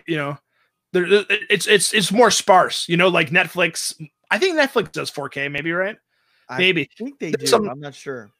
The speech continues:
Speaker 1: Yeah, I think there's, there, there's more options now, but, um, but I'm saying for, like, monitors for P C, like,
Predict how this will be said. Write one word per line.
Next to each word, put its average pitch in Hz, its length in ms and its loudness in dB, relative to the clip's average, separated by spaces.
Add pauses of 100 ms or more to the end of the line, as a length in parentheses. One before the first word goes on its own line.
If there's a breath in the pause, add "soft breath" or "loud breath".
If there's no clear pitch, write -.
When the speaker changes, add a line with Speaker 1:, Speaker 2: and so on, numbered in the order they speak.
(360)
Speaker 1:
Yeah, 202 160 6
I 220 40 2
think 240 160 -2
there's, 240 140 -2
there, 214 220 -4
there's 247 340 0
more 247 200 6
options 208 400 4
now, 156 240 -2
but, 156 300 0
um, 156 360 -4 (340 loud breath)
but 180 100 4
I'm 190 80 2
saying 208 200 2
for, 190 140 2
like, 160 260 2
monitors 170 640 2
for 147 440 -4
P 185 220 -6
C, 202 440 -6
like, 156 160 -8